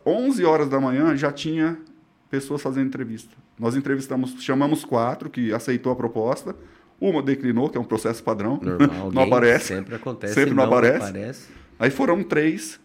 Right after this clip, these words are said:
Speaker 1: dos três tivemos uma dificuldade. E agora? Qual dos três? Os três são muito bons.
Speaker 2: Muito bons.
Speaker 1: Qual que a gente vai escolher?
Speaker 2: É a dificuldade, a melhor dificuldade possível, assim.
Speaker 1: Perfeito. Aí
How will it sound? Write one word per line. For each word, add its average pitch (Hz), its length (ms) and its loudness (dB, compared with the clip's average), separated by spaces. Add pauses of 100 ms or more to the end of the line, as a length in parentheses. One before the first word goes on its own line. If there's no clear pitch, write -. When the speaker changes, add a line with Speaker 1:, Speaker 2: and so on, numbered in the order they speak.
Speaker 1:
dos 160 340 -4
três 156 680 -4
tivemos 143 340 -2
uma 139 80 2
dificuldade. 135 640 -4
E - 40 -4
agora? 110 380 -4 (100)
Qual 123 220 -2
dos 135 160 -4
três? 110 300 -6
Os 120 100 -10
três 131 240 -4
são 139 160 -6
muito 135 240 -2
bons. 110 160 -4
Speaker 2:
Muito 110 160 -6
bons. 101 320 -8
Speaker 1:
Qual 127 140 -2
que 127 80 -6
a 123 40 -2
gente 123 160 -2
vai 113 140 -4
escolher? 110 360 -6
Speaker 2:
É 85 40 -8
a 95 140 -8
dificuldade, 101 640 -8 (120)
a 98 80 -6
melhor 101 320 -2
dificuldade 147 580 -8
possível, 110 600 -10
assim. 98 80 -14
Speaker 1:
Perfeito. 123 540 -10
Aí 127 200 -2